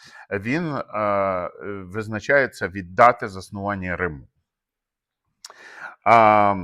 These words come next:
яка проблема у цього календаря? У нього, а, в-, добавляється один день кожні сто двадцять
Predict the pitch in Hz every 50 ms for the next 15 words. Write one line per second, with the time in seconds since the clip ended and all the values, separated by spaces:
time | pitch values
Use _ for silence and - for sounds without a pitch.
0 | 73 - _ _ _ _ _ _ _ _ _ _ _ _ _ _ _ _ 110 110
1 | 110 113 131 139 139 - - - 196 208 233 233 233 226 208 160 - - - -
2 | 156 160 160 147 139 143 143 131 113 101 98 104 107 123 165 233 285 - - _
3 | _ _ _ _ _ _ _ _ _ _ _ - 123 - - 156 139 139 123 -
4 | 123 113 113 110 104 104 101 95 87 67 - - _ _ _ _ _ _ _ -
5 | 107 120 139 156 170 165 160 160 160 147 135 - _ _ _ _ _ _ _ _
6 | - - _ _ - 98 101 101 101 98 98 95 90 82 60 - - _ _ _
7 | - 98 87 90 98 98 92 92 92 90 92 131 127 120 147 151 143 151 156 151
8 | 139 113 101 92 87 85 82 85 - - 101 98 98 98 92 92 117 120 120 117
9 | 110 127 160 214 247 240 214 - _ _ _ - 147 147 151 165 170 160 165 180
10 | 185 214 233 226 - - - _ - 151 160 156 110 120 127 131 135 135 - -
11 | 120